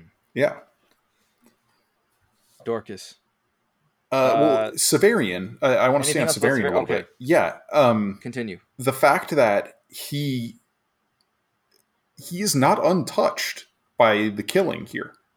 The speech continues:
Speaker 1: He, he performs the execution admirably and, and to the letter, and then he goes and throws up afterward. He doesn't
Speaker 2: Yep.
Speaker 1: tell you right away that he did that, but he
Speaker 2: I, I,
Speaker 1: admits
Speaker 2: yeah,
Speaker 1: it later
Speaker 2: I
Speaker 1: in the
Speaker 2: meant to write that.
Speaker 1: chapter.
Speaker 2: Yeah.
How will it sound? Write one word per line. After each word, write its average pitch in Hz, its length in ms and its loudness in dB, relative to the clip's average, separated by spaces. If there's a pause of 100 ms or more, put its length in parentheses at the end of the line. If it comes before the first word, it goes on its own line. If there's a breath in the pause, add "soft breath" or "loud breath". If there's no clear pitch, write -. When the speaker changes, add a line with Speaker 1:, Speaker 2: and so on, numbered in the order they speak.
(160)
Speaker 1:
He, 165 360 -8
he 147 200 -10
performs 156 480 -2
the 139 120 0
execution 143 640 -4
admirably 104 760 0
and, 98 240 -6
and 98 180 -6
to 113 80 -6
the 104 100 -8
letter, 95 440 0 (280 soft breath)
and 113 120 -2
then 139 80 2
he 180 80 -4
goes 196 260 2
and 127 120 -2
throws 120 380 2
up 139 180 4
afterward. - 460 -6 (720)
He 139 120 -2
doesn't 190 200 4
Speaker 2:
Yep. 160 80 2
Speaker 1:
tell 185 160 4
you 123 140 0
right 123 240 6
away 127 260 4
that 110 180 0
he 107 100 -8
did 95 180 -4
that, - 180 0
but 101 120 -2
he 110 60 -2
Speaker 2:
I, 120 60 4
I, 120 40 4
Speaker 1:
admits 107 360 0
Speaker 2:
yeah, 98 120 -2
Speaker 1:
it 95 60 -6
later 98 260 2
Speaker 2:
I - 20 0
Speaker 1:
in 90 60 -4
the - 60 -8
Speaker 2:
meant - 40 -16
to 95 60 -4
write 117 80 4
that. 101 60 0
Speaker 1:
chapter. - 280 -14 (140)
Speaker 2:
Yeah. 90 120 -20